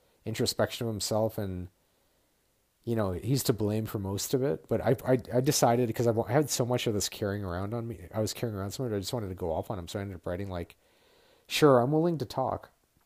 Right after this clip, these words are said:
but trying to throw any blame on me? You gotta be fucking kidding."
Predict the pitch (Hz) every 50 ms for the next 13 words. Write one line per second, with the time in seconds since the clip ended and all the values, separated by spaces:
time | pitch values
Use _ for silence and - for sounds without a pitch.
0 | _ _ _ - - - _ - - - - 117 101 - - 131 139 151 127 -
1 | - - 117 117 117 120 117 117 117 117 113 95 110 104 107 117 113 110 101 92
2 | 87 85 90 110 165 208 220 - _ _ _ _ _ _ _ 110 123 120 135 123
3 | 120 113 98 104 85 - - 117 95 - 101 85 82 - - 110 101 95 90 80
4 | 80 78 82